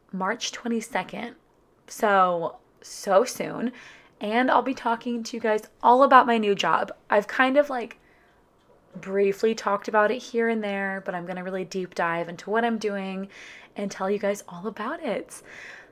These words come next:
There are so many exciting new things ahead, and I'm so excited that you guys will be along for the ride. It's gonna be a really good time.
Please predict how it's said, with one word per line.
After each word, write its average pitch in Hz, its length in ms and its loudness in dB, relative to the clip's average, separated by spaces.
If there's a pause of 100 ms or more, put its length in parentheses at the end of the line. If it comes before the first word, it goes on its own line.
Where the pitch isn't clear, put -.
There 226 180 8
are 226 60 4
so 214 220 0
many 226 180 0
exciting 202 500 0
new 190 140 -6
things 175 380 -8
ahead, 185 580 0
and 185 140 -6
I'm 175 160 -10
so 180 240 0
excited 165 500 -6
that 220 140 -8
you 202 100 -10
guys 170 300 -4
will 170 80 -12
be 175 80 -8
along 214 720 0 (280)
for - 140 -8
the 180 140 -8
ride. 311 560 -2 (180)
It's - 180 -16
gonna 214 220 -6
be 202 360 -6
a - 520 -8
really 202 240 2
good 190 200 -2
time. - 360 -10